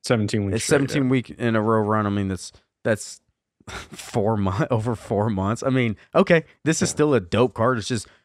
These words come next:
Speaker 2: you kinda get spoiled by just having so many event after event after
Speaker 1: Yeah.
Speaker 2: event, and then it's like, "Okay, well, this card probably is gonna be a banger." It just feels different.
Speaker 1: Yeah.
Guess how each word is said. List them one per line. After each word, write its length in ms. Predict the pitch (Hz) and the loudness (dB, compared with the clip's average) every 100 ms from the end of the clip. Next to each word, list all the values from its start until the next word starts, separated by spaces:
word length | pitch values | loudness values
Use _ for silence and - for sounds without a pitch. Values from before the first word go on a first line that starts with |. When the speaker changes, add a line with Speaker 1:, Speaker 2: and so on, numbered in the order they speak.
| _ _ | _ _
Speaker 2:
you 100 | 120 | -4
kinda 200 | 120 147 123 | 0 2 2
get 100 | 110 | -2
spoiled 440 | - 120 113 98 | 2 4 6 4
by 160 | 92 95 | 2 0
just 160 | 92 | -2
having 260 | 101 87 85 | -4 -4 -4
so 240 | - 113 | 0 0
many 220 | 98 90 85 | 0 -2 -4
event 320 | 80 120 95 | 0 0 0
after 220 | 90 92 | -2 -4
event 260 | 82 120 101 | 0 0 0
after 240 | 87 92 | 0 2
Speaker 1:
Yeah. 80 | 135 | 4
Speaker 2:
event, 220 | 117 110 | 2 0
and 120 | 101 101 | -2 -2
then 80 | 95 | -4
it's 120 | - | -2
like, 140 | 101 | -2
"Okay, 300 | 120 - 104 | -2 0 0
well, 300 | 98 98 87 _ _ _ | 0 0 -2 _ _ _
this 180 | 143 143 | -2 -2
card 340 | - 139 131 | 0 0 0
probably 500 | - 117 107 113 110 | -4 0 0 0 0
is 80 | 101 | 0
gonna 160 | 95 95 | -2 -2
be 160 | 95 | -2
a 80 | 82 | -4
banger." 540 | 71 87 101 80 82 - _ - | -6 -6 -4 -4 -8 -10 _ -6
It 60 | |
just 180 | 104 101 | -4 -6
feels 260 | - 80 73 | -6 -10 -8
different. 340 | 71 - | -8 -8
Speaker 1:
Yeah. 60 | 82 | -8